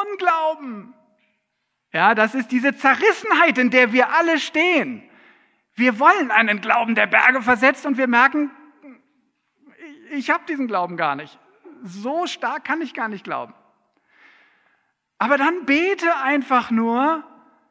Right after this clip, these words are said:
"Ich glaube, Herr, hilf meinem Unglauben." Und Jesus liebt dieses Gebet.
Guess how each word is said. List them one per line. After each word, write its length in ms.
"Ich 180
glaube, 460
Herr, 480
hilf 340
meinem 280
Unglauben." 760
Und 160
Jesus 320
liebt 220
dieses 280
Gebet. 400